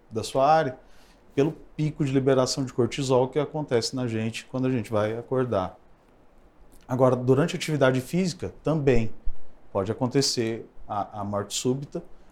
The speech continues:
porque você tá se estressando, via de regras, via de regra, as, aquelas pessoas mais sedentárias, pessoas, os atletas de fim de semana que não se condicionam e quer sair correndo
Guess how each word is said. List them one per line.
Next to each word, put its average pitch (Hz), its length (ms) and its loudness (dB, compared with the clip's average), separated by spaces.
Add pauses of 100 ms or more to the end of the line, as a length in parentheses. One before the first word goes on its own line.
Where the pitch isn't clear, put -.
(140)
porque 202 200 4
você 180 280 2
tá 165 180 -2
se - 60 -4
estressando, 175 520 -2
via 151 160 -4
de 147 140 0
regras, 117 580 0 (320)
via 135 220 4
de 127 100 4
regra, 107 320 2 (240)
as, - 220 -10
aquelas 143 300 -4
pessoas 135 340 -6
mais 131 220 -4
sedentárias, 117 680 -2
pessoas, 127 460 -4
os 123 160 -2
atletas 135 560 0
de 127 80 0
fim 135 180 -4
de 131 80 -4
semana 120 580 -6
que - 140 -14
não 120 140 -4
se - 140 -8
condicionam 123 720 -4 (600)
e 123 140 -2
quer 127 200 0
sair 123 260 -4
correndo 131 680 -6